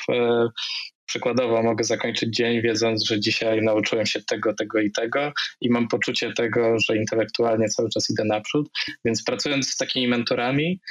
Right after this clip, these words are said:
główną przewagą jest to, że możemy uczyć się naprawdę wiele, a wydaje mi się, że na tym etapie nie chodzi o to, żeby wiedzieć, jak coś, jak coś działa, tylko chodzi o to, żeby postawić się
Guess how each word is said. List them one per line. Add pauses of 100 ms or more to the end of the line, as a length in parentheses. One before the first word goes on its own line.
(340)
główną
przewagą
jest
to,
że (300)
możemy (160)
uczyć
się
naprawdę
wiele, (480)
a (180)
wydaje
mi
się,
że
na
tym
etapie
nie
chodzi
o
to,
żeby
wiedzieć, (280)
jak
coś, (100)
jak
coś
działa,
tylko
chodzi
o
to,
żeby
postawić
się